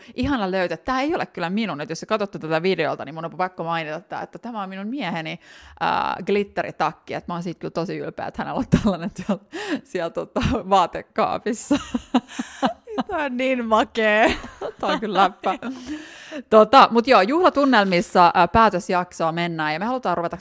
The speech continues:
Speaker 1: tarkastella sitä, ää, laadukasta elämää. Ja se syy, minkä takia me haluttiin ottaa tää tähän viimeiseen,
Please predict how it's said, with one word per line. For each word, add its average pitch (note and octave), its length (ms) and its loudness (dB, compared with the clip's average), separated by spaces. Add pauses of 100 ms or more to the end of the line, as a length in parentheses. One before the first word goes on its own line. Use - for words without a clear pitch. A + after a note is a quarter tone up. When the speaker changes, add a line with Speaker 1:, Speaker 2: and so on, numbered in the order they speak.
Speaker 1:
tarkastella D#3+ 600 -4
sitä, D#3+ 400 -6 (840)
ää, F#3 220 2
laadukasta A3+ 760 -6 (100)
elämää. D3+ 500 -8 (360)
Ja F3+ 80 -6
se G3 80 -2
syy, D4+ 260 -6
minkä A3 200 -6
takia E3 280 -8
me D#3 80 -8
haluttiin D#3+ 440 -8
ottaa E3 340 -6
tää D#3+ 400 -4
tähän D3+ 260 -10
viimeiseen, D#3 680 -6